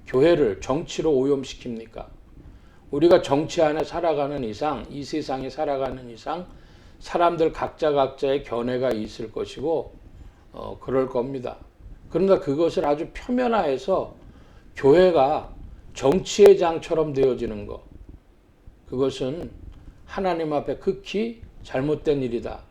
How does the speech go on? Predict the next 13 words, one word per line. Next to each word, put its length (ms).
지적하고 540
싶습니다. 560
다 280
각자의 540
견해가 440
있지만은, 680
에, 240
그것이 600
교회 260
안에서 480
공론의 600
장이 320
되어져서 680